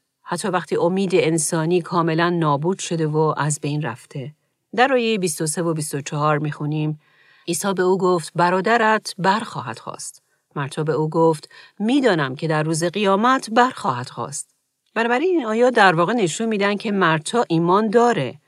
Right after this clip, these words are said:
اما ایمان او مربوط به زمان گذشته بود، یعنی زمانی که ایلازر هنوز نمرده بود.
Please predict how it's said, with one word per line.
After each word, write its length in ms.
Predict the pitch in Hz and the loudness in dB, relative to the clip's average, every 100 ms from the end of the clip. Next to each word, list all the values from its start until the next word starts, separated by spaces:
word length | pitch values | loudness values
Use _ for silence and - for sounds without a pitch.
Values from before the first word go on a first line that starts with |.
| _ _ _ _ | _ _ _ _
اما 200 | 160 190 | -2 0
ایمان 420 | 170 196 208 202 208 | 0 0 2 2 2
او 240 | 247 285 | 2 2
مربوط 380 | 214 196 190 226 | 4 4 2 2
به 120 | 190 | 2
زمان 420 | 185 180 190 202 | 2 2 2 0
گذشته 540 | 175 151 151 151 - 151 | 0 0 -2 -4 -4 -6
بود، 240 | 135 - | -6 -8
یعنی 220 | 160 170 185 | -4 0 2
زمانی 360 | 196 208 240 | 2 2 0
که 120 | 220 | 0
ایلازر 460 | 180 180 180 190 226 | 0 2 2 4 2
هنوز 640 | 180 190 180 196 240 233 | 2 -2 0 0 0 -2
نمرده 640 | 233 226 226 220 143 113 120 | 0 2 2 2 -2 -4 -10
بود. 240 | - | -12